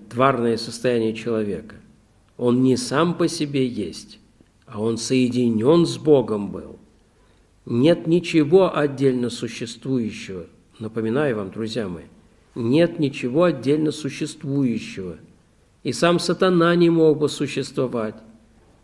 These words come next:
если бы его не поддерживало вот это бытийное, то есть сохраняющее бытие,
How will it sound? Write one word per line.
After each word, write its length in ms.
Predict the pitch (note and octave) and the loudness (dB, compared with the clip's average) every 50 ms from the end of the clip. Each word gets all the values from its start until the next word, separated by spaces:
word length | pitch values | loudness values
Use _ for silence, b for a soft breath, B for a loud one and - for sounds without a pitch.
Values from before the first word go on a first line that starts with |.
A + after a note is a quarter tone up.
| _ - | _ -6
если 360 | B2 B2 D3+ C3+ D#3 - C3+ | -2 0 0 0 0 -2 -4
бы 140 | C3 A#2+ B2+ | -2 -2 -2
его 200 | A#2+ A#2 B2+ B2+ | -2 0 0 0
не 120 | A#2+ A#2 | 0 0
поддерживало 1200 | A#2 A#2 A2+ G#2 F#2+ F2 E2+ E2 E2+ G#2 D#3 F#3+ F#3+ E3+ C#3+ D3+ E3+ D3+ C3+ C3 A#2 G#2 F#2 E2+ - - - - - _ _ _ _ _ | -2 -4 -6 -8 -8 -8 -10 -8 -2 2 2 2 2 2 0 0 0 2 2 2 2 0 -2 -4 -8 -14 -20 -20 -20 _ _ _ _ _
вот 120 | - A2+ A2+ | -8 -4 -2
это 220 | A#2+ A#2+ A#2 G2+ | -2 -2 -4 -6
бытийное, 1000 | F#2 F#2+ A#2 A2 A2+ - - D3 D#3+ D#3 D3 C3 A#2+ A#2 G#2+ G2 F2+ D#2+ C#2 - - - - - _ b b b b b b b b _ _ _ _ | -6 -4 -4 -4 -4 -6 -6 -4 -2 -2 0 0 0 0 0 -2 -4 -6 -10 -14 -18 -20 -20 -20 _ b b b b b b b b _ _ _ _
то 80 | A2 | -4
есть 160 | A2 A2+ A2 - | -4 -4 -4 -6
сохраняющее 680 | B2 G#2+ - B2 B2+ C3 C3 A#2+ A2 - - - G2+ | -6 -6 -4 -2 0 0 0 0 -2 -4 -6 -10 -10
бытие, 520 | G2+ A2+ A2+ - C3 B2+ A2+ G2 - - | -10 -10 -8 -6 -4 -4 -4 -4 -6 -8